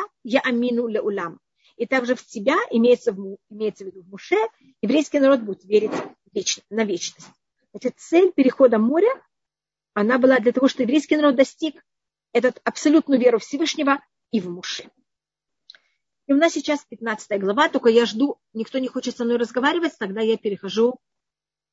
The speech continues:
ам, в пятнадцатую главу. И пятнадцатая, я, я вижу, что Эстер Гительзон поднимает руку.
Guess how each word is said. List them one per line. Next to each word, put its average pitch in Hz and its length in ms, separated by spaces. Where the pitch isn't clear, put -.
ам, 185 460
в 214 240
пятнадцатую 214 540
главу. 247 480
И 269 100
пятнадцатая, 262 760
я, 226 160
я 233 100
вижу, 269 220
что - 180
Эстер 254 260
Гительзон 240 460
поднимает 208 440
руку. - 140